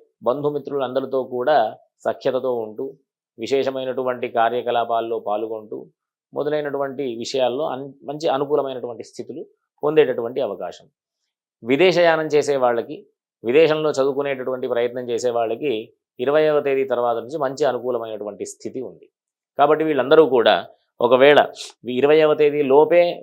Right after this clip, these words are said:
విదేశానికి సంబంధించినటువంటి ప్రయత్నం చేయాలి అని అనుకుంటే కనుక ప్రతిరోజు కూడా ఇరవైవ తేదీ వరకు కూడా విష్ణు సహస్రనామ స్తోత్ర పారాయణ చేయడం ద్వారా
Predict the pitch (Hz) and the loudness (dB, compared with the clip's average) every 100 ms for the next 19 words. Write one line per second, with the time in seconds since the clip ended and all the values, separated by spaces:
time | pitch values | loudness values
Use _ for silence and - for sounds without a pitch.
0 | 123 135 156 151 151 135 139 143 139 135 | -4 0 2 2 0 -2 -4 -6 -8 -4
1 | 139 135 123 127 135 139 135 127 135 139 | -4 -4 0 2 0 -6 -6 -2 2 2
2 | 147 139 127 127 131 127 120 107 95 - | 2 0 -2 -2 -2 -2 0 -2 -4 -8
3 | - _ _ _ - 120 139 165 165 165 | -12 _ _ _ -4 0 2 4 4 2
4 | 143 139 113 - _ _ 117 131 143 139 | 0 2 2 0 _ _ 0 2 4 2
5 | 139 135 127 131 135 127 127 165 - _ | 2 2 0 0 -4 -4 -2 -2 -4 _
6 | _ 110 123 - 170 156 147 143 139 139 | _ -6 -6 -4 0 2 2 0 -2 -2
7 | 135 - 127 127 117 110 123 123 113 117 | -2 -2 -2 0 2 2 2 0 -2 -2
8 | 110 104 92 90 | -4 -4 -2 -2